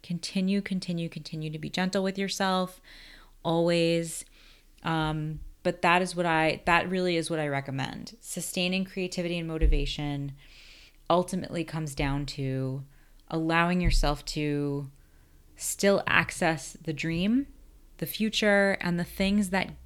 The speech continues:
that breathe life into you. So how are you connecting with your magic? What are the creative things that help you connect with your magic?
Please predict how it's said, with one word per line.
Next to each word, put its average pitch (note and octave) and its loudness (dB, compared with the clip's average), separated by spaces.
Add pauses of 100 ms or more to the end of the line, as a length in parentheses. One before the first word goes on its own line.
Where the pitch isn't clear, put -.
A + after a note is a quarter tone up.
(100)
that - 0
breathe F3+ 0
life D#3+ 0
into C#3+ -4
you. B2+ -6 (460)
So D#3+ 0 (380)
how F#3+ 2
are G3 2
you F#3+ 2
connecting D#3+ -6
with D3+ -8
your D3+ -6
magic? D3 -2
What D#3+ -4
are F#3 0
the F3+ -2
creative E3+ -2
things D#3 -4
that D3 -2
help C#3+ -6
you D3 -4
connect C#3+ -4
with C#3 -10
your C#3 -6
magic? C3+ -4